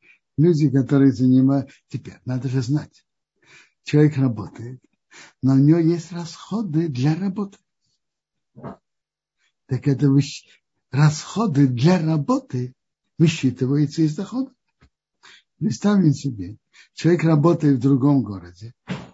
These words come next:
Для этого <laughs> он приобрёл машину,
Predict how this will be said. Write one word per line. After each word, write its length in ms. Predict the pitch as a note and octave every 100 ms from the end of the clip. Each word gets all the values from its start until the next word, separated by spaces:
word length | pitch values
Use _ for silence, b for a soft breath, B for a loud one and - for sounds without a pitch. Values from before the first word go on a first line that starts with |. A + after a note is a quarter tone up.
| _ b b _ -
Для 180 | E3
этого 800 | F3+ G3+ F3 - A#2+ F#2+ E2+ - _ _ _ _ _ _ _ -
<laughs> 800 | A2+ - G#2+ - _ _ _
он 200 | - F3
приобрёл 520 | D#3 E3 D#3 C#3+ D#3 D3+
машину, 600 | C#3 - F#2 F2+ A2+